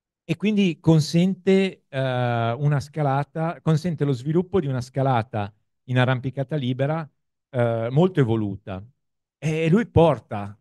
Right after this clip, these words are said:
questa, questa capacità a Yosemite e infatti nel cinquantadue, eh, per sbaglio, nel ripetere una via,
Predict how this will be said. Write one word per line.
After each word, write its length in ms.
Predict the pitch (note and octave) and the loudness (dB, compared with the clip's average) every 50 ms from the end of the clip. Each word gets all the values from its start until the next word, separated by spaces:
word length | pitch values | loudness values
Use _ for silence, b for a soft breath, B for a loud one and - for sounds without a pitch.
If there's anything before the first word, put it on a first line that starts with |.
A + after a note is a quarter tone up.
| _ _ | _ _
questa, 480 | C3 A#2 - - B2 A#2+ A#2 A2+ A2 | -4 -4 -2 0 2 2 2 2 2
questa 300 | - C3+ B2 B2 - B2+ | 0 -2 -2 -2 -2 -8
capacità 540 | - C3 - - C3+ - - C#3 A#2+ - C3+ | -8 -8 -10 -10 -12 -12 -12 -10 -2 0 2
a 60 | B2 | 2
Yosemite 680 | A#2 B2+ D#3 D#3+ B2 B2+ A#2+ B2 C#3 D#3 - - - F3 F3+ F3 _ _ _ _ _ _ _ | 4 2 2 2 2 0 0 0 0 -2 -4 -2 -4 -6 -6 -6 _ _ _ _ _ _ _
e 100 | D#3 E3+ | 2 2
infatti 680 | F3 - - C3 B2+ C3 _ - E3 D#3+ D3+ C#3+ A2 C3+ | 2 2 0 -2 -2 -2 _ -2 0 0 0 -2 -6 -6
nel 140 | B2+ B2+ B2 | -6 -6 -6
cinquantadue, 1000 | - - D3 C3+ - C#3+ D3 D3 - F3 E3 C3+ C3 D3 D#3+ D#3 D3+ C#3+ G2 E2 | -2 -2 -2 0 2 2 0 2 2 0 0 2 2 4 4 4 4 2 -2 -8
eh, 760 | B2 B2 A#2 A#2 A2+ A2 A2+ A2 G#2+ G#2+ G#2+ G#2+ G#2 G2+ G#2+ _ _ _ _ _ _ _ _ _ _ _ _ _ | -8 -6 -4 -4 -4 -6 -6 -8 -8 -8 -8 -8 -10 -10 -14 _ _ _ _ _ _ _ _ _ _ _ _ _
per 160 | _ E3 F3 | _ 0 0
sbaglio, 800 | D3 A#2 A2+ C#3 B2 G#2 A2 A#2+ A#2 A#2 C3+ D3 E3+ D#3 - _ _ A2 A2 B2 | 0 0 0 0 0 2 0 -2 0 2 2 0 0 -2 -6 _ _ -12 -10 -6
nel 180 | B2 B2 B2 | -2 -4 -2
ripetere 500 | A#2+ B2+ B2+ - D3+ D3 C#3+ - B2+ A#2 | -2 -2 -2 0 0 0 2 0 -2 0
una 180 | A#2 A#2 B2 C3+ | 0 0 -2 -2
via, 460 | C3 B2 A2+ A2+ A#2 B2+ C#3 C3+ | -2 -2 -2 -2 0 0 -2 -2